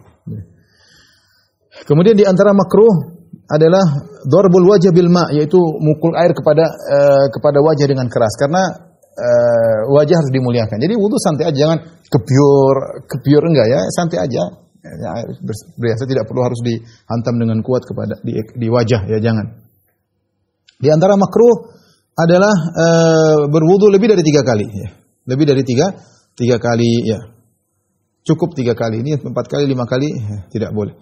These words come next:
Atau makruh. Di antara makruh wudu adalah minta tolong orang wudukan. Minta tolong orang untuk mewudukan. Ya, mereka mengatakan bahwasanya ini adalah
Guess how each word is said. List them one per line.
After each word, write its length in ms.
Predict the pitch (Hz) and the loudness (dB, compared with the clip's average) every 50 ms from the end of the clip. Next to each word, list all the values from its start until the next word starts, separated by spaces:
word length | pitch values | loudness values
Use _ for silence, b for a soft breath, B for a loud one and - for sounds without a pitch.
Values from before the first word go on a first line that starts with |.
| b b b b b b - | b b b b b b -12
Atau 240 | 113 107 135 135 131 | -6 -2 0 0 0
makruh. 480 | 123 123 - - 139 110 - - - | 0 -2 -2 -2 -4 -4 -4 -8 -6
Di 160 | - 151 180 | -2 0 0
antara 240 | 185 180 160 208 226 | 2 2 2 2 2
makruh 320 | 220 208 196 - 202 196 165 | 2 0 0 2 2 2 4
wudu 480 | 170 180 175 170 220 247 247 - - | 4 2 4 4 2 2 2 0 -2
adalah 320 | 156 160 165 180 196 190 185 | -2 0 2 2 2 2 2
minta 240 | 180 170 180 156 | 2 0 0 -2
tolong 240 | - 185 185 185 175 | 0 0 0 0 0
orang 240 | 165 170 180 185 175 | 0 -2 -2 0 2
wudukan. 720 | 160 160 156 151 175 170 175 131 104 90 - - _ _ _ _ _ _ _ _ - | 2 4 4 4 2 2 2 -2 -2 -4 -10 -18 _ _ _ _ _ _ _ _ -8
Minta 240 | 127 131 127 143 123 - | -8 -4 -4 -4 -4 -4
tolong 240 | 139 135 139 143 127 | -4 -4 -4 -6 -6
orang 240 | 131 135 156 151 123 | -4 -4 -4 -4 -4
untuk 240 | 123 117 165 170 - | -4 -4 -4 -6 -4
mewudukan. 800 | 131 127 131 131 131 123 139 147 - 147 117 104 - - _ _ _ _ _ _ _ _ _ _ _ | -4 -4 -2 0 0 0 0 -2 -2 -2 -4 -4 -8 -14 _ _ _ _ _ _ _ _ _ _ _
Ya, 160 | - 123 131 139 - | -6 -4 -4 -4 -4
mereka 320 | - 127 131 127 - 143 | -4 -4 -4 -2 -2 -4
mengatakan 480 | 135 127 117 - 123 117 131 156 151 131 | -4 -4 -4 -6 -6 -6 -4 -4 -2 -2
bahwasanya 800 | 117 113 110 110 - 120 120 117 139 170 196 - - - _ _ _ _ _ _ - | -2 -2 -2 -4 -4 -4 -2 -2 -2 -2 -2 -6 -10 -18 _ _ _ _ _ _ -4
ini 160 | 135 151 156 | -2 -2 -2
adalah 240 | 139 123 127 123 | -2 0 -2 -2